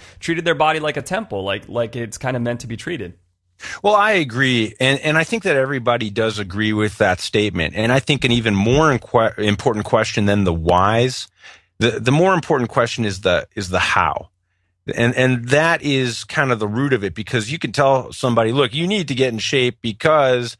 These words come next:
Speaker 2: you know, the, the why is you're gonna get heart disease, you're gonna get diabetes and cancer, you're gonna, you know, you have all these problems."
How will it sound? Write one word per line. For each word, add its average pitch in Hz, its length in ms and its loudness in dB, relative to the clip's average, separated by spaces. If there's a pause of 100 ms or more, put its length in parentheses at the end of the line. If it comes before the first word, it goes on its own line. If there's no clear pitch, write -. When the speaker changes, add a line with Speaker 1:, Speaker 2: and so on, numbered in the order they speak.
(340)
Speaker 2:
you 110 80 -4
know, 113 80 0
the, 117 100 0
the 113 140 2
why 135 400 2
is 104 540 -2
you're 113 200 0
gonna 117 260 -2
get 107 200 -2
heart 107 220 0
disease, 80 280 -8
you're 95 80 -8
gonna 110 140 -4
get 101 100 -2
diabetes 95 640 0
and 85 100 -2
cancer, 117 640 0
you're 104 140 -2
gonna, 98 180 -2
you 92 120 -4
know, 90 60 -2
you 90 180 0
have 92 100 0
all 95 120 2
these 87 140 -2
problems." 107 520 2